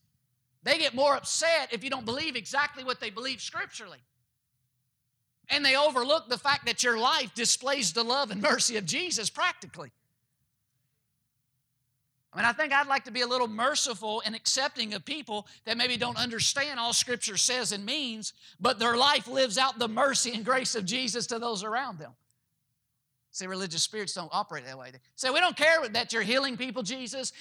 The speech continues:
that you're alleviating suffering in Jesus, that you're alleviating hunger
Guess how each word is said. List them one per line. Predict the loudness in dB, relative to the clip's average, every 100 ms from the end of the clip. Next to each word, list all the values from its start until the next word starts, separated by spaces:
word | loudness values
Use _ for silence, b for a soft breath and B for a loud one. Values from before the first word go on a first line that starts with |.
| B
that | -4 -2
you're | -2
alleviating | 0 -2 -2 -2 -2 -4
suffering | -4 -4 -4 -6 -10 -8
in | -8
Jesus, | -8 -8 -8 -10 -10 B
that | -4 0
you're | 0
alleviating | 0 0 -2 -2 -4 -6
hunger | -2 -2 0 0 0